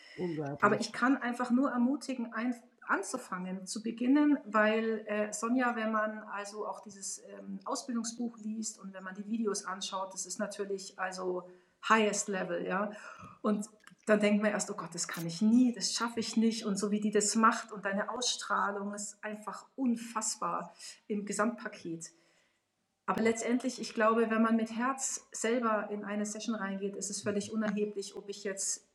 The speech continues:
Speaker 2: den oder den Satz sage, wenn das Prinzip stimmt. Und das schaffe ich nicht, wenn ich immer nur Theorie lerne, sondern wirklich in die Praxis gehe.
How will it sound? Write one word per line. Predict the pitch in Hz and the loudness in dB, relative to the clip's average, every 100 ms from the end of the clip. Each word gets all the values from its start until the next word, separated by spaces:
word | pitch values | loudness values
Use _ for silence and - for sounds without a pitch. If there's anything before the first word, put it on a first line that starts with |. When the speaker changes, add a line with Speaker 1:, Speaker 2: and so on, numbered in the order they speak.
| - 214 | -4 2
Speaker 2:
den | 214 | 4
oder | 214 202 | 4 4
den | 196 190 | 2 0
Satz | 190 185 | -2 -2
sage, | 202 214 226 214 | 4 4 4 2
wenn | 196 | 0
das | 180 | -4
Prinzip | - 190 - 202 | -6 -8 -8 -10
stimmt. | - 98 92 - - _ _ _ _ - - - _ | -8 -6 -6 -8 -14 _ _ _ _ -20 -20 -20 _
Und | 208 196 | -2 2
das | 208 | 6
schaffe | 247 247 | 6 6
ich | 233 | 4
nicht, | 240 240 214 | 4 4 0
wenn | 214 | -2
ich | 214 | 0
immer | 226 233 | 0 2
nur | 220 220 | 0 -2
Theorie | - 208 214 220 | -4 -2 -2 -2
lerne, | 196 175 180 180 | -2 -2 -2 -4
sondern | 190 190 190 196 | -4 -4 -4 -2
wirklich | 202 196 190 | -2 -2 -4
in | 185 | -6
die | |
Praxis | 185 190 - 185 - | -6 -6 -6 -8 -8
gehe. | 185 180 | -10 -14